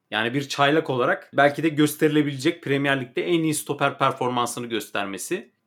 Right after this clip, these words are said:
İkinci sırada uzun pas isabeti geliyor. Yani seçme sebeplerimin arasında. Yüzde yetmiş üç uzun pas isabeti var.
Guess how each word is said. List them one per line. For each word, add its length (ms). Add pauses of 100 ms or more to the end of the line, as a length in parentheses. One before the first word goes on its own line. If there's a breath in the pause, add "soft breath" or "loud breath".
İkinci 320
sırada 380
uzun 220
pas 180
isabeti 440
geliyor. 400 (640)
Yani 240
seçme 340
sebeplerimin 540
arasında. 440
Yüzde 360
yetmiş 380
üç 320 (340)
uzun 260
pas 180
isabeti 420
var. 300